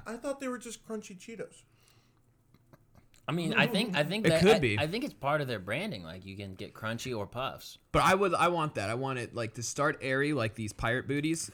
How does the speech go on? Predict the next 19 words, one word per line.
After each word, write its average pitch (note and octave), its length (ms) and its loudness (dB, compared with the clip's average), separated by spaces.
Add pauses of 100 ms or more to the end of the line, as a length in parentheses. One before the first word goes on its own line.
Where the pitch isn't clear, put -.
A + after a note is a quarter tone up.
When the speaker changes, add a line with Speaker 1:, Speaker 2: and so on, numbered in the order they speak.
(100)
Speaker 3:
and B2 160 -2
then A#2+ 160 0
I A#2+ 120 0
want, A2+ 420 0 (720)
and - 120 8
then - 80 10
I - 100 10
want - 220 6
to, - 280 6 (920)
I - 80 4
want C3+ 200 6
it B2+ 60 -2
to C#3+ 80 -2
get - 120 6
harder C#3 600 4
and B2 120 -2
become A#2 520 0 (520)
a - 100 2
crunchy. - 720 8